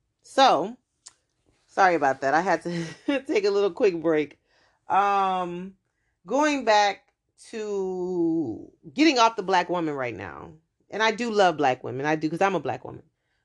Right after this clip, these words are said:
Going to the role of the black man and how his role is so different now. Like, what's happening? Actually, I'm gonna go back. I'm gonna go back right quick.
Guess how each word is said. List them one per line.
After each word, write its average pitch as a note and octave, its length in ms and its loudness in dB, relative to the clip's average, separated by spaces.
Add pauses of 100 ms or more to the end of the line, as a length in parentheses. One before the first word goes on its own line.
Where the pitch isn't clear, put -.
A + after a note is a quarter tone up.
Going A3+ 280 -2
to A#3 180 -4
the G3+ 180 0
role G#3 240 2
of G3+ 140 0
the F#3+ 60 -4
black F3+ 280 0
man F#3 840 -6 (800)
and G3+ 240 2
how A3 240 2
his C4+ 260 -2
role G3 720 -4 (180)
is E3+ 220 -8
so G#3 220 2
different F3+ 420 -4
now. G#2+ 400 -8
Like, D3+ 400 -6 (2000)
what's G3+ 340 0
happening? F3+ 840 -2 (1600)
Actually, C#4 240 0
I'm C#4 60 0
gonna B3+ 120 -4
go G3+ 100 0
back. E3 200 0
I'm F#3 80 -4
gonna A3 100 -4
go G3 80 -4
back E3+ 200 -2
right B2+ 140 -10
quick. - 300 -12